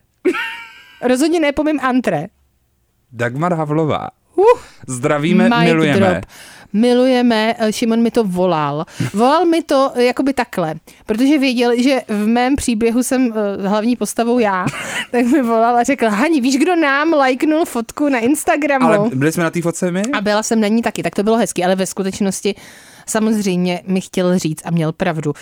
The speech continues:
Speaker 1: <laughs> že jemu lajkovala paní Dagmar Havlová, eh, tři fotky na Instagramu. A to je jako krásný. Já myslím, že to je jakoby věc třeba do s-, životopisu.
Speaker 2: Jak říká Jiří Paroubek,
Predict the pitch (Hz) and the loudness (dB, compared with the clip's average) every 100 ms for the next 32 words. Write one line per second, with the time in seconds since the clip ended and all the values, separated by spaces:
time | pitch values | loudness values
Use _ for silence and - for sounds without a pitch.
0 | - 156 - 175 208 185 175 214 262 277 | -12 -14 -6 0 0 0 0 2 4 4
1 | 240 202 220 269 - - - 175 196 190 | 4 4 2 -2 -14 -18 -4 -2 -2 0
2 | 233 226 233 226 220 - _ 247 247 269 | 0 2 2 2 0 -4 _ 0 4 4
3 | 269 196 202 180 240 247 233 165 175 208 | 4 0 0 2 2 2 0 -2 -2 -2
4 | 190 240 294 226 165 147 156 - - - | 2 2 2 2 0 -4 -6 -12 -20 -20
5 | - - 190 190 185 - - 247 196 196 | -20 -6 -2 -2 -4 -12 -4 0 0 -2
6 | 185 - 180 170 170 156 139 - 147 147 | -6 -6 -6 -6 -6 -8 -10 -8 -8 -6
7 | 135 - _ _ _ - 180 214 208 233 | -8 -12 _ _ _ -8 -2 -2 -2 -2
8 | 190 156 151 - 139 147 165 175 190 190 | -2 -4 -6 -8 -10 -6 -4 -2 -2 -4
9 | - 220 208 190 190 196 226 214 202 190 | -2 0 2 2 0 -2 -2 -2 -2 -4
10 | - 214 202 202 185 - - 180 180 208 | -4 -4 -2 -2 -2 -4 -8 -6 -2 -2
11 | 151 - 143 110 107 - 127 123 127 127 | -4 -8 -6 -4 -4 -2 -2 0 -2 -2
12 | 120 120 120 117 | -2 -2 -2 -4